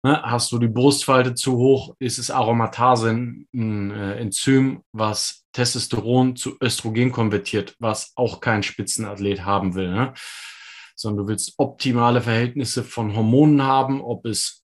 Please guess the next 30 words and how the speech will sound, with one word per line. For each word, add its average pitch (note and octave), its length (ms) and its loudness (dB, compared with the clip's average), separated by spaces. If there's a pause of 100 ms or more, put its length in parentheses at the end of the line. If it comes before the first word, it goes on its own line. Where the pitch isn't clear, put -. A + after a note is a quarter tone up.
Östrogen A#2+ 760 0
zu A2 160 -6
Testosteron A2+ 760 2
ist, D#3+ 360 0 (380)
ob A2 200 -2
es - 240 -6
Testosteron A#2+ 1080 0 (100)
zu A2 400 -2
Cortisol A2+ 600 4
ist, D#3 180 2
was A#2+ 220 -2
ein B2 60 -8
optimaler A2 880 0
Indikator A2 580 -2
ist - 160 -8
für G#2 400 -2
Regeneration. C3+ 840 4 (720)
Du A2+ 140 -4
willst A#2+ 280 -2
eine C3+ 80 -6
optimale A#2 460 0
Entgiftung C#3 500 0
haben, C3+ 280 2
du G#2+ 120 -2
willst A#2 260 -4
einen A2+ 80 0
super B2 280 -2
Schlaf C3 340 4
haben, B2+ 380 2
weil A#2 300 -4